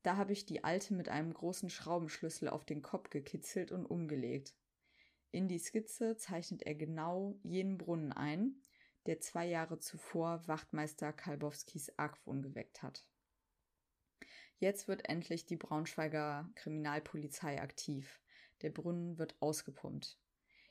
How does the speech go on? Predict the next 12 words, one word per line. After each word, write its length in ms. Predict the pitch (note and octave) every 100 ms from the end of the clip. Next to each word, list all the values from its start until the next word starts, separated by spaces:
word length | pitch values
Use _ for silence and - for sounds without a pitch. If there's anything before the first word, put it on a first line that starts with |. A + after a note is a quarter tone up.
| _ -
In 200 | G#3+ A3
ihm 360 | - F3+ F3+
zwei 280 | - - D#3
stark 500 | D#3 - D#3+ E3 -
zersetzte 500 | - D#3+ E3 - D3+
Frauenleichen, 960 | - - D#3 D#3+ D#3 E3 D#3+ F#3 G3 - - - -
die 100 | C#3+
anhand 400 | D3+ E3+ E3+ E3+
von 180 | - D3+
Kleidungsresten 840 | - D#3 E3+ E3+ - E3 - -
und 140 | C#3+ D3+
Schuhen 380 | - E3+ F3